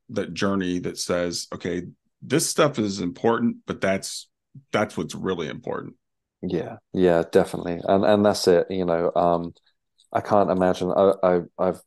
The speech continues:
Speaker 2: heard your story and I can't imagine how that must, must be. Um, I feel that when we, when we lose a parent, uh, and I say this a f-,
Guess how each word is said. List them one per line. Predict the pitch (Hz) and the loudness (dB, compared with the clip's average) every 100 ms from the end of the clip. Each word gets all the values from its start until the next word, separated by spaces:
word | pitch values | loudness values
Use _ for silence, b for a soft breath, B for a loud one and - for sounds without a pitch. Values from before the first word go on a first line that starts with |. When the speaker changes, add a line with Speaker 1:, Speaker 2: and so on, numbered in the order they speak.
| - | -8
Speaker 2:
heard | 98 95 92 | 2 4 6
your | 92 | 4
story | - 92 87 | 2 0 2
and | 90 | 0
I | 90 | -4
can't | - 90 | -2 -2
imagine | 82 87 87 85 85 85 - - _ - | -2 -2 -2 -2 -8 -10 -16 -20 _ -14
how | - 90 | -2 2
that | 87 | 2
must, | 82 82 - - | 0 -2 -4 -10
must | 87 87 95 90 - | -12 -2 -2 -2 4
be. | 98 90 87 B B B B _ - | 6 6 4 B B B B _ 0
Um, | 107 98 92 95 95 _ _ _ _ _ | 4 6 4 0 -6 _ _ _ _ _
I | 98 | -4
feel | - 104 | 4 4
that | 101 | 4
when | 95 98 | 2 2
we, | 95 92 92 - _ _ - | 2 2 0 -4 _ _ -8
when | 101 95 | -4 0
we | |
lose | 95 98 95 | 4 4 4
a | |
parent, | - 101 95 92 90 | 0 2 2 2 -4
uh, | - 92 92 | -4 -2 0
and | 90 | 0
I | |
say | 87 92 87 | 0 2 4
this | 90 - _ _ | 2 0 _ _
a | |
f-, | - | -18